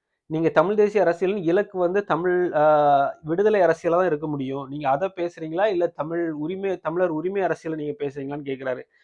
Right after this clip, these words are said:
இதோட உள்ளர்த்தம் என்னன்னா, இது எப்படி கட்டமைக்க பாக்குறாங்க அப்படின்னா, ஆஹ், நீங்க தமிழ், ஆஹ், தமிழர் விடுதலை அரசியல் நீங்க பேச ஆரம்பிச்சிட்டீங்கன்னா, நம்மள ஒரு வி-, பிரிவினைவாதி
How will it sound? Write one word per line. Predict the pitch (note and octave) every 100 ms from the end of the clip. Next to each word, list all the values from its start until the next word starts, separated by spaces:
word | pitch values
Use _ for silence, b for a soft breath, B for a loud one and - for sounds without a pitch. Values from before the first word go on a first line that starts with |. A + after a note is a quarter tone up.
| _
இதோட | C#3+ D#3+
உள்ளர்த்தம் | D3+ D#3+ A3+ A3 G#3+ D#3+
என்னன்னா, | D#3+
இது | E3+ D3+
எப்படி | D3 G#3 G#3
கட்டமைக்க | D#3 F#3 F3+ E3 D#3 C#3+
பாக்குறாங்க | D3 D3+ C#3
அப்படின்னா, | C3+ C3 D#3+ A3 - b b b b _
ஆஹ், | D3 C#3 C#3
நீங்க | C#3 D3 D3
தமிழ், | D3 E3 G3 G3+ -
ஆஹ், | D#3+ D3 C#3
தமிழர் | C3+ D#3 - E3+
விடுதலை | E3 F#3 G#3 G3+
அரசியல் | E3+ G3 F#3+
நீங்க | F#3 D3+
பேச | E3 E3 F3
ஆரம்பிச்சிட்டீங்கன்னா, | D#3+ D#3 D3+ D3 E3+ F#3
நம்மள | D#3
ஒரு | D#3 D3 C#3
வி-, | E3 - E3
பிரிவினைவாதி | F3+ G3 F#3+ E3+ E3